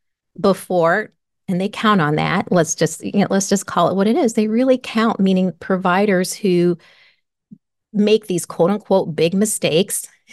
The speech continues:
you know, what I call business models. Some of them, it's their business model, and they count on you not knowing. So at that time, I didn't know that the A C A required it to be prevent-, this was under one of the preventive or screening services that the A C A requires to be fully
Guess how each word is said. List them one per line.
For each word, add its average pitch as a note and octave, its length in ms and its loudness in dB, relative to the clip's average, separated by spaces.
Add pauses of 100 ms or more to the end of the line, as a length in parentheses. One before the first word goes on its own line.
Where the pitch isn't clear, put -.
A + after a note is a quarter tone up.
(140)
you G#3+ 80 0
know, G3 40 4
what - 80 2
I F#3+ 60 2
call F3+ 260 0
business F#3+ 460 0
models. D#3+ 420 0
Some F3+ 160 -2
of F#3 80 2
them, G#3 160 0
it's A3 140 -2
their G#3+ 140 2
business E3+ 500 -2
model, D#3+ 500 0 (380)
and E3+ 120 2
they F3 80 2
count F3 300 0
on F3+ 100 2
you E3+ 80 0
not E3+ 200 0
knowing. D#3 280 0
So F3 140 -2
at E3+ 80 -2
that G3+ 180 0
time, F#3+ 360 0
I F3+ 100 0
didn't G3 220 2
know F3+ 100 2
that F3+ 160 -2
the - 100 -4
A F3+ 120 2
C F3 260 0
A E3+ 60 0
required F#3 640 0
it E3 220 -4
to F3+ 120 -2
be D#3 460 0 (440)
prevent-, F3 340 0
this F3+ 140 2
was F3 160 0
under F3 240 0
one F#3 160 2
of F3+ 60 0
the F3 60 4
preventive E3+ 560 0
or D#3+ 80 2
screening E3+ 340 0
services B3+ 720 0
that D3+ 280 -4
the D3 160 -4
A D3+ 80 -2
C F3+ 240 -4
A G#3+ 180 2
requires F3 580 0
to F3+ 80 -4
be E3 200 0
fully E3+ 640 0